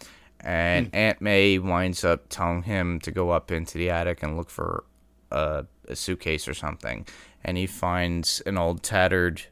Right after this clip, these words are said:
Speaker 1: Spider-Man costume that his father wore. And then she begins to tell him that, "Yeah, your father was Spider-Man and you have these traits. You are, you have the same things that your father does." And
Speaker 2: Hmm.
Speaker 1: this story continues on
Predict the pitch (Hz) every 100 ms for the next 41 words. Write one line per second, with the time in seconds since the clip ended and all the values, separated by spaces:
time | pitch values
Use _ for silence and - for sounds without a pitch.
0 | - - - 87 85 82 82 80 73 76
1 | - 71 73 - 76 73 80 - _ _
2 | - 80 76 - 92 87 78 92 60 -
3 | - - - - - 95 90 85 76 82
4 | 76 - - - 92 85 87 80 73 -
5 | _ _ - 76 71 - 90 82 82 80
6 | - 82 85 - 85 - 78 85 78 76
7 | 78 78 - 78 76 76 78 82 85 85
8 | 82 82 80 - 92 90 85 - 92 90
9 | - 80 87 82 76 76 - _ _ -
10 | - - _ - 98 98 90 87 - 95
11 | 90 85 87 85 - - 78 - 71 65
12 | 69 - 52 - - - - - - -
13 | 80 82 87 78 - - 104 95 - 101
14 | 95 90 - 104 - 107 95 - 87 95
15 | 92 87